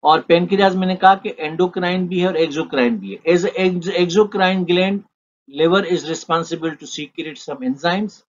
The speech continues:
and as endocrine gland, liver is responsible to secrete some hormone।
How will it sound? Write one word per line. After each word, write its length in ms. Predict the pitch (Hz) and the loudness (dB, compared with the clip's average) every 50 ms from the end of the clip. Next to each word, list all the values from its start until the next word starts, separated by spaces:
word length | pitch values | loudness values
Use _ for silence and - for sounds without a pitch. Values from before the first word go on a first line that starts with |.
| _ _ _ _ _ _ _ _ _ _ _ - 151 | _ _ _ _ _ _ _ _ _ _ _ -2 0
and 180 | 156 165 165 | 0 2 2
as 200 | - 170 170 160 | 2 2 2 2
endocrine 760 | 170 156 175 185 196 214 233 233 - 220 190 180 185 180 175 | 0 0 2 4 6 6 6 6 4 0 0 0 0 0 0
gland, 320 | 160 170 175 175 180 180 | -2 -2 -2 -2 -2 -4
liver 280 | 160 151 165 175 190 190 | -2 0 0 2 2 2
is 180 | 190 180 170 139 | 0 -2 -4 -6
responsible 600 | 147 156 151 - - 160 156 151 - 156 143 143 135 | -8 -10 -10 -8 -6 -6 -6 -6 -6 -10 -14 -16 -18
to 260 | 123 _ _ - 143 | -20 _ _ -20 -18
secrete 340 | 131 117 - 135 127 120 110 _ 139 | -18 -18 -16 -16 -16 -16 -16 _ -14
some 240 | 139 156 135 113 120 | -16 -14 -10 -8 -6
hormone। 300 | 135 139 233 208 180 | -6 -6 -8 -12 -20